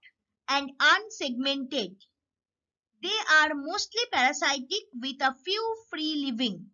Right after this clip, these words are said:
Example, planaria, flukes, and tapeworms. See these three? These are all Platyhelminthes. So that you can say phylum Platyhelminthes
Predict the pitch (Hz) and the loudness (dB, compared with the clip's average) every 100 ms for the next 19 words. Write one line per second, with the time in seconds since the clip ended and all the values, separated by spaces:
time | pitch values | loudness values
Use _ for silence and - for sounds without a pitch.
0 | _ _ _ _ _ _ _ _ _ _ | _ _ _ _ _ _ _ _ _ _
1 | _ _ _ _ _ _ _ _ _ _ | _ _ _ _ _ _ _ _ _ _
2 | 302 247 320 330 392 415 440 466 - _ | -4 2 10 10 10 4 0 -2 -12 _
3 | 285 254 262 302 349 320 349 415 _ _ | -2 0 0 0 0 2 2 0 _ _
4 | _ _ - 349 415 - - - - _ | _ _ -6 -4 -4 -6 -10 -12 -18 _
5 | _ - 262 269 269 294 302 277 208 175 | _ -4 0 0 -2 -4 -2 0 -2 -2
6 | 175 - - _ _ _ _ _ - 381 | -6 -12 -12 _ _ _ _ _ -6 -4
7 | 403 349 - - 311 381 523 _ _ _ | -2 -4 -8 -8 -4 -4 -6 _ _ _
8 | _ _ _ _ _ - 285 277 269 - | _ _ _ _ _ -6 -2 2 2 4
9 | 262 302 415 330 254 269 294 254 226 220 | 2 4 2 2 2 2 -2 0 0 -2
10 | 208 226 131 - - _ _ _ _ _ | -4 -8 -10 -10 -14 _ _ _ _ _
11 | _ _ _ _ _ _ _ _ _ - | _ _ _ _ _ _ _ _ _ -8
12 | - 440 359 247 285 - 311 427 - - | 2 6 6 6 2 -10 0 2 4 2
13 | 247 180 - _ _ - 320 311 381 466 | 2 0 -6 _ _ 4 6 6 6 2
14 | - 302 269 381 359 320 311 330 311 359 | 4 2 2 2 2 2 0 -6 -4 -2
15 | 208 185 - | -2 -4 -12